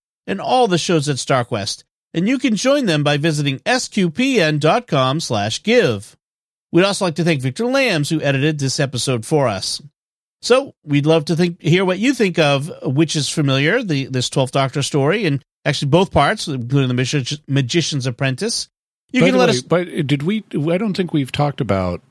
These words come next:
Speaker 2: the significance of those titles.
Speaker 1: Oh.
Speaker 2: But
Speaker 1: Yep.
Speaker 2: the,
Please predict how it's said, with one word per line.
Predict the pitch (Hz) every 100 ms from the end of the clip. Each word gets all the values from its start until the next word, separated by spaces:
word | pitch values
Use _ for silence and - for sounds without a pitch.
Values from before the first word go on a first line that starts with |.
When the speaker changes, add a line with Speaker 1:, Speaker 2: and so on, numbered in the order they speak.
| _
Speaker 2:
the | 113 98
significance | 92 - 110 139 143 120 104
of | 104
those | 98 87 -
titles. | - 120 101 - - - - _
Speaker 1:
Oh. | 175 196 208 202 196 190 _ - _ _ _ _ _ -
Speaker 2:
But | 98 107 107
Speaker 1:
Yep. |
Speaker 2:
the, | 113